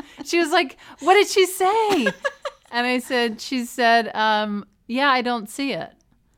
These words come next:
Speaker 1: And Sarah's like, "No, like, she must have thought it was funny, though." Or the, and I said, "Not really. She just seemed to not see it."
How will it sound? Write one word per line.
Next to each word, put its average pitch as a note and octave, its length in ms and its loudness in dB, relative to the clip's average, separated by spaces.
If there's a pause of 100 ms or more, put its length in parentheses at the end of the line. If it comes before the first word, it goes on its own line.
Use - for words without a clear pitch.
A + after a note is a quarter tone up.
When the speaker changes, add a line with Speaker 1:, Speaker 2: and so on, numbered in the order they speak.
(240)
Speaker 1:
And A#3 160 -2
Sarah's A#3 320 -2
like, G3+ 360 -4 (520)
"No, G#3+ 560 0
like, G#3+ 580 0 (180)
she - 200 -2
must C#4 280 2
have A3 100 -4
thought A3+ 180 6
it G3+ 40 -2
was F#3+ 160 -8
funny, C4+ 340 0
though." F#3+ 300 0
Or F#3 120 -4
the, F3 140 -12
and G#3 100 -6
I G#3+ 100 -6
said, A#3 340 -10 (180)
"Not C#4+ 400 -4
really. C4 400 0
She A3+ 220 -6
just A3 240 -6
seemed A#3 300 -2
to A#3 100 -4
not G#3+ 340 -2
see E4+ 280 -8
it." D3+ 220 -6